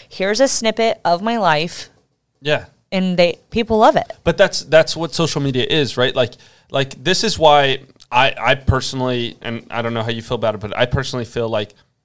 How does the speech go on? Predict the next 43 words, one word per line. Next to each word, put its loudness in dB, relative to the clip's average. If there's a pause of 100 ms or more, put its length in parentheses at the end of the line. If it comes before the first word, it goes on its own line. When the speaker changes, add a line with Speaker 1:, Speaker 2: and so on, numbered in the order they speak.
(120)
Speaker 2:
having -2
a -2 (560)
Instagram, -2
a -2
personal 0
Instagram, -6
and -6
then, -6
like, -8
a -4 (120)
real 0
estate -4
business -2
Instagram -6 (280)
is -4
not 0
efficient -8
Speaker 1:
Mm-hmm. -6 (180)
Speaker 2:
because, -2
like, 2 (200)
like, -2 (280)
if -6
you -2
have 2
a -2
personal 0
Instagram -4
and -4
we, -4
you, -6 (100)
you -4
follow 2
that 0
eighty -2
twenty -4
rule, -2
like, -6
eighty -6
percent -6 (180)
personal, -4
twenty -6
percent -6
business, -8